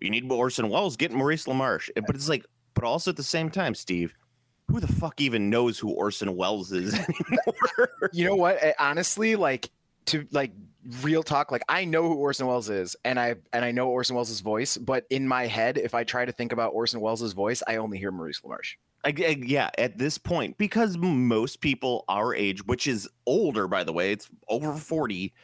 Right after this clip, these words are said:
Speaker 2: Mm-hmm.
Speaker 1: um, most people only, like, we've maybe have seen, uh, Citizen Kane, maybe. Uh, and if we're, and if you're lucky, you've probably seen Touch of Evil,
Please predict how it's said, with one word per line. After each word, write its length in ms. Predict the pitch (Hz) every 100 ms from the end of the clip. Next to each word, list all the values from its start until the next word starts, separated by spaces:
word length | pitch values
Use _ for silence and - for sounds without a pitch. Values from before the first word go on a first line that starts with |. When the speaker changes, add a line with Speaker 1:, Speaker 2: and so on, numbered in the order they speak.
| -
Speaker 2:
Mm-hmm. 480 | 104 107 90 - 101
Speaker 1:
um, 420 | 101 98 95 92 - _ _ -
most 300 | 123 - -
people 540 | 180 131 131 113 104 - _
only, 480 | 127 131 127 127 110
like, 320 | 110 101 - - _ _
we've 200 | - 127
maybe 420 | 120 127 135 131 123
have 200 | 123 98
seen, 540 | - 113 107 101 95 - _ _ _ _
uh, 360 | 92 90 87 85 -
Citizen 420 | - 135 - 95
Kane, 220 | 85 - - _
maybe. 400 | 113 113 85 - _ _ _ _ _ _ _ -
Uh, 260 | 95 87 -
and 200 | 113 123
if 260 | 104 143 123
we're, 300 | 135 147 131 -
and 100 | 120
if 120 | 110
you're 100 | 110
lucky, 320 | 101 151 127
you've 300 | 104 101 -
probably 560 | - - 117 113 98 101
seen 260 | - 110 92
Touch 260 | 117 101
of 100 | 98
Evil, 420 | 87 98 78 67